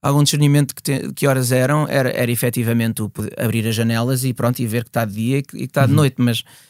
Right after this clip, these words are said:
Speaker 1: eh, não havia, eh, houve pessoas que conseguiram obrigar-se a ter uma rotina.
Speaker 2: Uhum.
Speaker 1: Eu, como odeio rotinas, mas acho, acho que até me fazia bem ter algumas, mas portanto foi, foi o, o caos. Mas,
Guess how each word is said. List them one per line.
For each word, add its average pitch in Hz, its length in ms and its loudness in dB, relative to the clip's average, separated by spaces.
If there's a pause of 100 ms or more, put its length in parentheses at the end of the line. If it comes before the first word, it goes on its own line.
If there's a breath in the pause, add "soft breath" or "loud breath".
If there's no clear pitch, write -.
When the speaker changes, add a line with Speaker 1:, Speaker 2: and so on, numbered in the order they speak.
(200 soft breath)
Speaker 1:
eh, 139 260 4
não 147 220 6
havia, 156 640 4 (540 soft breath)
eh, 143 480 4 (220)
houve 160 240 2
pessoas 165 320 2
que - 100 -10
conseguiram 165 640 4
obrigar-se 143 460 2
a - 20 0
ter 147 160 2
uma 147 140 6
rotina. 160 760 0 (100)
Speaker 2:
Uhum. 104 380 4
Speaker 1:
Eu, 151 480 2 (240)
como 147 380 6
odeio 147 400 4
rotinas, 151 880 0
mas 139 240 4
acho, 135 200 2 (120)
acho - 160 0
que - 60 2
até 139 140 2
me 143 60 6
fazia 139 260 4
bem 143 140 4
ter 139 180 2
algumas, 156 540 6
mas 151 200 4
portanto 151 280 4
foi, 151 380 2 (340 soft breath)
foi 156 240 4
o, 151 120 6 (100)
o 165 80 2
caos. 127 560 0
Mas, 156 500 6